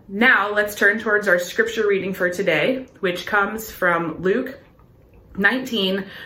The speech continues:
verses twenty-four, twenty-eight through forty-four. After Jesus had said this, he went on ahead, going up to Jerusalem. As he approached Bethphage and Bethany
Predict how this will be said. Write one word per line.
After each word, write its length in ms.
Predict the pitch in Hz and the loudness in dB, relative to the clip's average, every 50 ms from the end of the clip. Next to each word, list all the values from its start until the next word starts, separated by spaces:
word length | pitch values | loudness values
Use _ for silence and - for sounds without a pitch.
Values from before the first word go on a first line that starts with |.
| - - - | -10 -2 2
verses 400 | 175 190 190 190 190 175 180 - | 2 2 4 2 -2 -4 -6 -6
twenty-four, 680 | - - 202 202 202 202 220 - - 190 190 185 - - | -4 -2 -2 -2 -2 -2 -4 -4 -2 -2 -2 -2 -4 -4
twenty-eight 680 | - - 240 240 277 254 202 196 196 190 190 - - - - | 0 2 4 4 4 4 2 2 2 0 -2 -6 -14 -18 -14
through 200 | - - 185 170 | -6 -4 -2 -2
forty-four. 720 | 170 175 165 160 151 - - - - - - - - - - - - - - - - - - - - - - - - - - - - - - - - - - - - _ _ _ - - _ _ - - - - _ | -2 0 0 0 0 -2 -4 -6 -6 -6 -4 -4 -6 -8 -14 -20 -20 -20 -20 -20 -20 -20 -20 -20 -20 -20 -20 -20 -20 -20 -20 -20 -20 -20 -20 -20 -20 -20 -20 -20 -20 _ _ _ -20 -20 _ _ -20 -20 -20 -10 _
After 360 | - 214 277 311 - 330 320 262 | 0 0 0 0 0 -2 -2 0
Jesus 360 | 233 233 240 247 254 247 - | 2 0 0 0 -2 -2 -2
had 180 | 247 226 - | -4 -4 -4
said 260 | - - 143 139 139 - | -2 -2 -2 -2 -2 -2
this, 420 | 135 120 - - - - - - - - - - - - | -4 -4 -4 -6 -10 -14 -16 -18 -20 -20 -20 -20 -20 -10
he 160 | - - 240 | -4 0 2
went 180 | 240 254 240 233 | 4 4 4 4
on 160 | 220 220 214 | 2 2 0
ahead, 500 | 208 190 175 156 127 90 - 160 - - - - | 0 0 0 0 0 0 -2 -4 -8 -12 -14 -6
going 320 | 180 190 190 190 202 214 | -2 0 0 2 2 0
up 120 | 208 - - | 0 -2 -2
to 120 | - 220 196 | -4 -4 -4
Jerusalem. 760 | 185 185 170 165 165 160 - - 135 131 - 143 151 147 - - - - - - | -2 -2 -2 -2 -2 -4 -4 -6 -6 -6 -6 -8 -8 -10 -14 -20 -20 -20 -8 -2
As 240 | - 180 196 208 208 | 2 2 2 2 2
he 120 | - 262 262 | 0 0 0
approached 560 | 262 262 - 208 190 180 - - - - - | 0 2 2 4 4 4 2 0 -6 -4 0
Bethphage 720 | 190 185 196 - - - 202 190 190 190 190 202 202 190 | 2 2 2 0 -2 -2 0 2 2 2 0 0 -2 0
and 140 | 180 160 160 | -2 0 2
Bethany 680 | 156 165 165 160 180 160 156 143 147 151 - - - - | 2 2 2 2 0 -2 -2 0 -2 -2 -4 -8 -10 -16